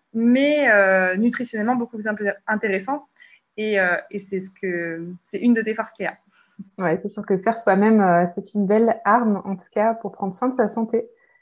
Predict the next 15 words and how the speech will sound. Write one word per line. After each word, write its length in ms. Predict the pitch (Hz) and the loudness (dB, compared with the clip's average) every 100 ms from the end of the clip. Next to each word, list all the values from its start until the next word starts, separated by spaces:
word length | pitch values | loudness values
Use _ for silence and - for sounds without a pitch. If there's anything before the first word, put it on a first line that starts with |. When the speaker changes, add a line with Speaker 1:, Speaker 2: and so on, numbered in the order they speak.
| _ _ _ | _ _ _
Speaker 2:
Puis, 140 | 208 | -2
euh, 160 | 196 190 | 2 0
je 60 | 190 | -2
pense 180 | 214 | -6
que 80 | 208 | -4
dans, 320 | 185 190 185 | -2 -2 -2
dans 180 | 180 202 | -2 -2
un 80 | 196 | -4
prochain 360 | 190 220 233 214 | -4 -4 -2 -4
épisode, 420 | 202 202 214 214 | -4 -4 -4 -4
je 80 | - | -10
pourrais 380 | 202 185 190 185 | -10 -6 -4 -4
vous 140 | 180 | -4
donner, 400 | 180 190 202 | -2 -2 -4
euh, 100 | 185 | -4